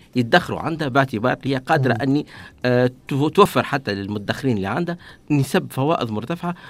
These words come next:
Speaker 1: وقادرة على المنافسة، ولكن المنافسة هذه تخفي في الحقيقة أصول اللي هي ليست ذات جودة، واللي هي وصلنا للنتيجة في الأخر اللي هي ال-، المدخرين جاوا يلقاو أن المؤسسات هذه ما، ما عندهاش منين، آه، ترجع لهم
Speaker 2: مم.
Speaker 1: فلوسهم.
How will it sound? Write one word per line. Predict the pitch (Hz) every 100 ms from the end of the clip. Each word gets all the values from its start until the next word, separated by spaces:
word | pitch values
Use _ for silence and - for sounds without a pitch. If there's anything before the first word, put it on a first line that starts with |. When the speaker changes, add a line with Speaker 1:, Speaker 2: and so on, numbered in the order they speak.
| -
Speaker 1:
وقادرة | 220 185 127 117
على | 98
المنافسة، | 92 95 85 - 82 - - -
ولكن | 107 110 104
المنافسة | 90 101 113 - 90
هذه | 110 131 - - -
تخفي | 143 131
في | 127
الحقيقة | - - 143 131 135 -
أصول | 220 180 131 135 - - - -
اللي | 110 127
هي | 156 - -
ليست | 151 -
ذات | 120 117 123 -
جودة، | 127 135 151 - - -
واللي | 117 117
هي | 156
وصلنا | 131 - 165
للنتيجة | 110 104 135 123
في | -
الأخر | 98 131 170
اللي | 131 120
هي | 135
ال-، | 113 98 -
المدخرين | 101 135 117 104 107 139 - - -
جاوا | 123 139
يلقاو | 123 131 - 143
أن | 127
المؤسسات | 107 104 - 113 - 107 98
هذه | 98 131 -
ما، | 110 120 120 -
ما | 113
عندهاش | 120 107 135 139
منين، | - 123 120 -
آه، | 98 101 - 104 104 107 - -
ترجع | 120 113 113
لهم | 120
Speaker 2:
مم. |
Speaker 1:
فلوسهم. | 113 92 -